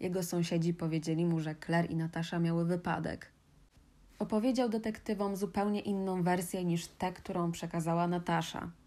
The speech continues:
Powiedział, że wieczorem, dwudziestego pierwszego lipca,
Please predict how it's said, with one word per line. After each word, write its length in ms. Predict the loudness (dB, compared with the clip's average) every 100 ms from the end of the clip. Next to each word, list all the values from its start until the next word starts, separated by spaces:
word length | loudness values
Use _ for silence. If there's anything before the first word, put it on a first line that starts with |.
| -20 -20 -4
Powiedział, 520 | 2 4 4 4 2
że 280 | 4 2 2 -2 -12 -20 -20 -2
wieczorem, 580 | 0 2 2 0 -2 -4 -10 -20 -20 -6
dwudziestego 640 | 0 2 2 0 -2 -2
pierwszego 460 | 0 -2 -2 0 0
lipca, 540 | 0 -2 -2 -2 -2